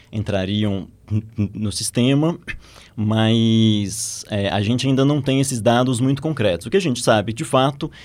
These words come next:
é, as empresas deixaram de receber algumas vezes já por não terem prestado serviço, é, mas essa lei, inclusive, foi fruto de uma negociação, né? Ela teve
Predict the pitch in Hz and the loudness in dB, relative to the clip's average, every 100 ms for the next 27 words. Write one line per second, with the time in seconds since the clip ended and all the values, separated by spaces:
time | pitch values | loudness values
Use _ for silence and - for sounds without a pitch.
0 | - - - 110 107 104 98 107 107 110 | -20 -20 -4 0 2 2 2 -2 0 2
1 | 113 120 120 120 135 143 151 123 131 123 | 2 2 0 0 2 2 2 0 -2 -2
2 | 104 104 101 143 127 87 117 127 95 98 | 2 2 2 -2 -2 0 0 0 -2 -2
3 | 101 98 - - - 104 107 120 123 110 | -2 -4 -12 -20 -6 0 0 0 0 -2
4 | 104 - - 107 - 104 104 147 117 113 | -2 -6 -2 -2 -2 -4 0 0 2 2
5 | 135 139 170 165 - - - - - 107 | 2 0 -6 -8 -20 -20 -20 -20 -6 0
6 | 107 104 104 101 101 98 - _ - 113 | 2 4 4 4 2 0 -6 _ 0 2
7 | 120 123 170 185 120 156 127 107 98 127 | 4 2 2 2 4 2 0 -2 0 0
8 | 147 165 - 151 156 139 143 165 - 160 | 0 -6 -2 -2 -2 -2 -2 -2 -2 -2
9 | 143 120 143 165 156 151 147 151 139 135 | -2 -4 -2 0 0 0 0 -2 -2 -4
10 | - 127 135 107 127 123 101 107 98 120 | -2 0 2 4 2 0 0 0 0 0
11 | 117 | -2